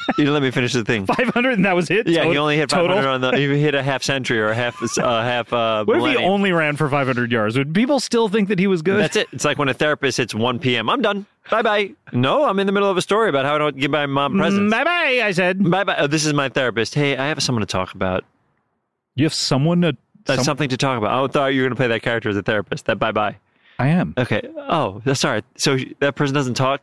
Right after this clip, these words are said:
Speaker 1: like, the bye-bye until the end, I guess?
Speaker 2: What? I just
Speaker 1: Sorry. Uh, yeah,
Speaker 2: I'm
Speaker 1: there's
Speaker 2: a real
Speaker 1: something,
Speaker 2: human being.
Speaker 1: there's something,
Speaker 2: I
Speaker 1: I'm,
Speaker 2: don't
Speaker 1: I'm having trouble going to sleep, and, um, I'm not
Speaker 2: Tell
Speaker 1: quite
Speaker 2: me about
Speaker 1: s-,
Speaker 2: it.
Speaker 1: yeah,
Speaker 2: What,
Speaker 1: sh-
Speaker 2: what
Speaker 1: Well, I don't know if it's my brain that's keep running. I don't know if it's
Speaker 2: What are
Speaker 1: the
Speaker 2: you
Speaker 1: idea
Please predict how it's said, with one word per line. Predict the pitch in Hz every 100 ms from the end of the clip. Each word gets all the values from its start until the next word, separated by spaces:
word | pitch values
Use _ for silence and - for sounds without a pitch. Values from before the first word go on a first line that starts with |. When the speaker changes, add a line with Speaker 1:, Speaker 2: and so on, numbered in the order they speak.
| _
Speaker 1:
like, | 120 123 -
the |
bye-bye | 113 123 117 131
until | 127 123
the | 113
end, | 117 156
I |
guess? | 196 233 - _ _ _ _ _ _ _ _ _ _ _ _ -
Speaker 2:
What? | 147 -
I | 104
just | 123 - - _ -
Speaker 1:
Sorry. | 110 90 - 113
Uh, | 117
yeah, | 131 123
Speaker 2:
I'm |
Speaker 1:
there's | 127 143
Speaker 2:
a |
real | 180 156
Speaker 1:
something, | 139
Speaker 2:
human | 151 147
being. | 127 151 82
Speaker 1:
there's | 120
something, | 143 127 123
Speaker 2:
I |
Speaker 1:
I'm, | 131
Speaker 2:
don't | 151
Speaker 1:
I'm | 135
having | 156 156
trouble | 160 131
going | 127 123
to |
sleep, | 104 - 101 - -
and, | 107 101 95 - -
um, | 98 98 95 92 92 - _ _ _ _
I'm | 117
not | 156
Speaker 2:
Tell | 156
Speaker 1:
quite | 214
Speaker 2:
me | 110
about | -
Speaker 1:
s-, | -
Speaker 2:
it. | -
Speaker 1:
yeah, | 135 131
Speaker 2:
What, | 139
Speaker 1:
sh- | 120
Speaker 2:
what | 135 120 117 104 - -
Speaker 1:
Well, | 160
I | 160
don't | 175 220
know |
if | 202
it's | 170
my | 160
brain | 120 139
that's | 135 -
keep | 127
running. | 113 120 113
I |
don't | 110 139
know |
if | 135 123
it's |
Speaker 2:
What | 143
are |
Speaker 1:
the |
Speaker 2:
you |
Speaker 1:
idea | 151